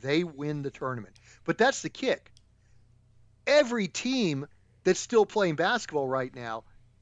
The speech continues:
is going to lose except for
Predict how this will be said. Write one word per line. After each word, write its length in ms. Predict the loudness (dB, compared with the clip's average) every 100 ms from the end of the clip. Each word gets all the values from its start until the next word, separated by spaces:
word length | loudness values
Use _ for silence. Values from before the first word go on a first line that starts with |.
| -6
is 200 | 0 0
going 360 | 4 6 6 4
to 100 | 2
lose 680 | 0 0 0 0 -4 -8 -16 -20 -10 -4
except 400 | -4 0 0 0
for 400 | -4 -4 -2